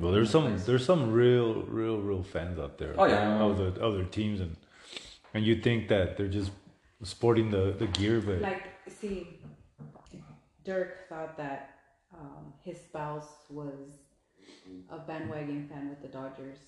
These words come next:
Speaker 2: Mm-hmm.
Speaker 3: when the Dodgers, not the year they won the
Speaker 1: But they won that
Speaker 3: the
Speaker 1: last year,
Speaker 3: Rangers
Speaker 1: right?
Speaker 3: the, the year before. Mm,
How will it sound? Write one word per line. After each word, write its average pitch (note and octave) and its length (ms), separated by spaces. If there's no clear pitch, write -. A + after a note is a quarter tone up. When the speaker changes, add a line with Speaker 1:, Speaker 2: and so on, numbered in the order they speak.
Speaker 2:
Mm-hmm. B2+ 180
Speaker 3:
when D3+ 120
the D3+ 80
Dodgers, C#3 480
not G3+ 420
the G#3 220
year F#3 180
they F3 220
won E3 300
the D#3+ 440
Speaker 1:
But A2 80
they C3 100
won D3 180
that G2+ 200
Speaker 3:
the A2 60
Speaker 1:
last B2+ 280
year, F#2 140
Speaker 3:
Rangers G3+ 200
Speaker 1:
right? F3+ 180
Speaker 3:
the, F3+ 60
the F3+ 60
year F3 100
before. E3+ 580
Mm, E3+ 280